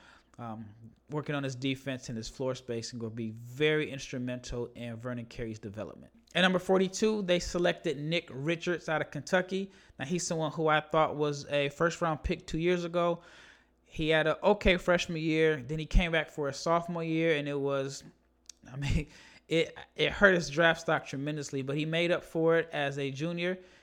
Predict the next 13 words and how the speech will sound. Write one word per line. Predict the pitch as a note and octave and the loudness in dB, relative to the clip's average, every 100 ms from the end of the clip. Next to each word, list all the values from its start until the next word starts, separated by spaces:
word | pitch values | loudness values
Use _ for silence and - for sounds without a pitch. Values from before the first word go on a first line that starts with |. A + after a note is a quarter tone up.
| - | -6
Came | E3 D3+ | -2 0
back, | C#3+ C#3+ | 0 0
averaged | - D3 C#3+ | 0 -2 -2
about | C3 | -6
fourteen | - D#3+ D#3+ - D#3+ | -2 0 0 -2 -8
point | - D3+ - | -8 -8 -4
seven | D#3 D3 D3 | -4 -4 -4
rebounds | D3 D3 C#3+ C3+ | -4 -4 -4 -4
and | C3+ | -8
two | - | -10
blocks | D3 C3+ C3+ | -6 -4 -4
per | - B2+ | -6 -4
game. | D#3 E3 D#3+ E3 | 0 0 0 -4